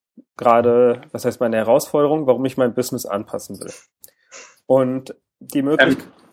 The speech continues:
Speaker 2: kurze Frage. Kannst du nicht jemand einstellen, der das übernimmt, diese Managementfähigkeit, dass der quasi immer hinterher ist?
Speaker 1: Ja, kann man. Ich glaube, ab, wenn ich sozusagen das Business ver-, drei- bis fünffacht hab,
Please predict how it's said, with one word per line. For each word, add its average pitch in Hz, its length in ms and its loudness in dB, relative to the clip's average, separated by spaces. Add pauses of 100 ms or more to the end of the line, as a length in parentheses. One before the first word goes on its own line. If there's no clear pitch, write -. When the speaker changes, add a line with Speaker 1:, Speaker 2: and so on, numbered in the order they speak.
(400)
Speaker 2:
kurze 127 540 4 (300)
Frage. 139 680 0 (460)
Kannst 127 260 -2
du 139 40 -2
nicht 135 140 -4
jemand 123 220 -2
einstellen, 147 480 -2
der 123 100 -2
das 120 200 -2
übernimmt, 123 440 -4
diese 120 280 2
Managementfähigkeit, 135 1900 -2
dass - 260 0
der 117 180 4
quasi 135 300 2
immer 131 160 -4
hinterher 131 480 0
ist? - 120 -6 (580)
Speaker 1:
Ja, 127 280 4
kann 131 200 -8
man. 165 220 0
Ich 160 160 -8
glaube, 147 300 2
ab, 135 340 -4
wenn 143 200 -2
ich 151 240 -6
sozusagen 143 560 2
das 139 140 -6
Business 151 340 -4
ver-, 143 220 -4 (480)
drei- 135 420 4
bis 127 300 -8
fünffacht - 500 -8
hab, - 120 -16